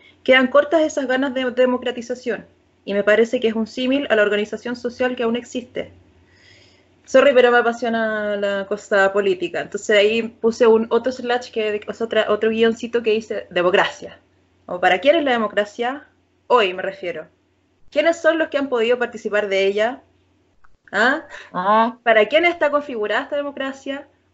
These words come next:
Speaker 1: Por-, porque el dis-, en el discurso igual es para todos, pero en la práctica, en el viejo Chile, porque no sabemos ahora en el nuevo que se está gestando,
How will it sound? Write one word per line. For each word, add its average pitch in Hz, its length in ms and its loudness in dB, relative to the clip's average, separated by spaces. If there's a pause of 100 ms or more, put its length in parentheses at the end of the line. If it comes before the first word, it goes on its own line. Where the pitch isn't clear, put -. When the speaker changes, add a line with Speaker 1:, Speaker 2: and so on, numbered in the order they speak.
Speaker 1:
Por-, 208 220 -6 (180)
porque 226 220 -2
el 220 80 0
dis-, 233 220 -6
en 220 120 0
el 214 80 -2
discurso 285 480 -8
igual 262 480 0 (960)
es 226 100 0
para 226 240 2
todos, 254 300 2
pero 190 180 -4
en 180 60 -4
la 185 80 -4
práctica, 247 640 -4 (460)
en 175 100 -8
el 175 80 -8
viejo 214 240 0
Chile, 254 380 -4
porque 185 140 -8
no 185 80 -6
sabemos 214 380 0
ahora 226 220 2
en 226 60 0
el 226 100 -2
nuevo 233 300 -2
que 233 80 -6
se 233 80 -10
está 233 180 -10
gestando, 247 560 -2